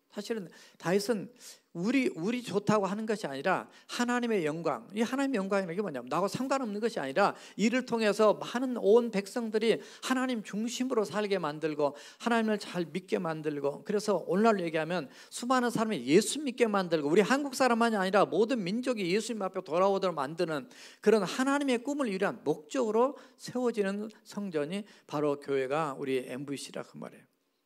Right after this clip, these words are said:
그래서 다윗은 그, 그 마음을 알았어요. 그러니까 하나님의 마음을 알기 때문에 이런 표현을 하는 거예요. 하나님의 마음을 모르면, 와,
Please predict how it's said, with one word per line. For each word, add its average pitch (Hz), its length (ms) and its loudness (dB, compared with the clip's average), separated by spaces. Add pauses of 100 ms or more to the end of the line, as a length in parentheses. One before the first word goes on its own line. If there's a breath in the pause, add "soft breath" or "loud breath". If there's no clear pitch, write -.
(260)
그래서 202 500 0 (360 loud breath)
다윗은 190 480 0
그, 226 420 -2 (220 loud breath)
그 - 160 -4
마음을 208 480 -4
알았어요. 151 380 -10
그러니까 180 220 0
하나님의 277 500 2
마음을 180 300 0
알기 165 240 -4
때문에 180 220 -6
이런 156 220 -2
표현을 269 300 -6
하는 170 200 -8
거예요. - 160 -10 (840 loud breath)
하나님의 269 380 4
마음을 185 360 0
모르면, 165 480 -2 (220 loud breath)
와, 127 180 -8